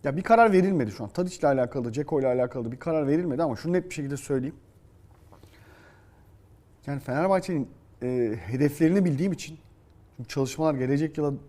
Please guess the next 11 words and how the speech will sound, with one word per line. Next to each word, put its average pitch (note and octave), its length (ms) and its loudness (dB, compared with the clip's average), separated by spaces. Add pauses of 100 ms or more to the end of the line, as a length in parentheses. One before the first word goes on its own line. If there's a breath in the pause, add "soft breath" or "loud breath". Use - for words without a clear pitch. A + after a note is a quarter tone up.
yönelik C#3 340 -2
yapılıyor. A#2+ 480 -4 (580 soft breath)
Hedeflerini E3 540 -4
bildiğim F3+ 280 -4
için G#3 260 -10 (960 soft breath)
oralarda G3 460 6
çok F#3 180 -6 (580)
devam C#3 520 0
olacağını E3+ 400 0
ben D#3+ 100 0
sanmıyorum. A2 560 -6